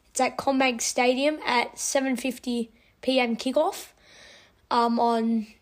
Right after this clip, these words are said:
your normal broadcast, your Nines and your K Os. Um, it's for a top four placing if we win.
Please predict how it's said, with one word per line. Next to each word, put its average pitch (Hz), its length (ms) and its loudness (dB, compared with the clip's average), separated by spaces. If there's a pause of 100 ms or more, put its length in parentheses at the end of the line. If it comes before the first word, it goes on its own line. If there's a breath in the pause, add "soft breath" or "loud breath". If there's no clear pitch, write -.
(140)
your 254 160 2
normal 240 260 2
broadcast, 226 960 -4 (120)
your 240 240 -2
Nines 226 440 -4
and 226 140 -4
your 220 220 -4 (300)
K 240 360 0
Os. 220 200 -6 (960 loud breath)
Um, 247 680 4 (1160)
it's 277 300 0
for 262 300 0
a 262 100 2
top 294 280 0
four 269 280 0
placing 262 500 2
if 254 200 -2
we 247 120 0
win. 262 440 -2